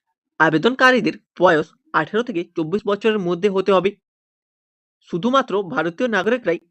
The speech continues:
আবেদন করতে পারবেন। একাধিক ট্রেডে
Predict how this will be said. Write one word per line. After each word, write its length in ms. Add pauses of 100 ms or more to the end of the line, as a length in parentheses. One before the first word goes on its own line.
(120)
আবেদন 380
করতে 220 (140)
পারবেন। 380 (960)
একাধিক 500 (140)
ট্রেডে 300